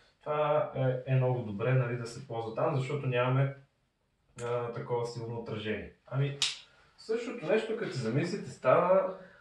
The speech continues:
нашето, нашата идея и когато искаме да направим идеалния монитор, идеалния екран там за телевизор, компютър, телефон или каквото и да е. Искаме да бъде идеално черен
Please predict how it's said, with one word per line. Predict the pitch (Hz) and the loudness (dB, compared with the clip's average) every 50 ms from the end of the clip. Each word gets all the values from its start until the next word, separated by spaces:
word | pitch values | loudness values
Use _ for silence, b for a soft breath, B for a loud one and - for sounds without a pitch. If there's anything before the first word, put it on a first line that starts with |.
| B B 139 | B B -6
нашето, | 127 131 143 147 147 - 143 135 - 135 131 123 113 - - - 131 | 0 2 2 2 0 -2 -6 -4 0 2 2 2 0 -4 -8 -4 -2
нашата | 131 135 135 - - - 113 | 0 2 2 0 -2 -6 -6
идея | 104 101 104 117 143 160 170 175 165 165 165 | -6 -4 -2 0 2 2 2 2 0 -2 -4
и | 160 - | -4 -4
когато | 147 135 147 151 151 147 | 0 0 2 2 0 0
искаме | 143 - - - 160 160 | -4 -6 -6 -8 -6 -2
да | 151 147 | 0 0
направим | 131 127 127 - 139 143 151 151 147 135 | 0 0 0 0 0 2 2 4 4 4
идеалния | 127 123 120 127 143 147 147 143 143 135 | 4 4 4 4 4 4 4 4 6 4
монитор, | 127 120 123 127 131 131 - 104 101 | 4 4 2 0 0 0 -2 -4 -6
идеалния | 98 98 110 120 131 131 127 117 113 | -2 0 2 2 4 4 2 2 0
екран | - - 123 117 120 120 - | -2 -2 -2 -2 -2 -2 -2
там | 117 117 113 113 | -2 -2 -2 -4
за | 101 - - | -8 -10 -10
телевизор, | - 98 101 98 104 127 135 139 143 147 139 131 - B B B B B B - | -8 -8 -6 -6 -2 0 2 4 4 4 4 2 0 B B B B B B -8
компютър, | 127 120 - - 139 131 - 139 127 - | -8 -8 -6 -6 -6 -4 -2 -2 -2 -2
телефон | - 117 113 113 - 135 135 127 | -2 -2 -2 -2 0 2 2 2
или | 127 | 2
каквото | 127 - 120 117 - 107 | 0 -4 -8 -10 -10 -10
и | |
да | 104 101 98 | -8 -8 -8
е. | 90 - - _ _ B B B B B B B B B B - 131 | -8 -10 -14 _ _ B B B B B B B B B B -4 -4
Искаме | 135 - - 190 190 180 165 | -4 -4 -4 -4 -2 -2 0
да | 151 156 | 0 -2
бъде | 170 175 170 160 | -2 -2 0 2
идеално | 143 131 127 113 113 110 - - - - 185 - | 2 2 2 2 2 2 2 2 2 0 0 -2
черен | - - 143 131 127 131 147 - 202 - - | -2 2 4 4 4 4 4 2 0 -2 -6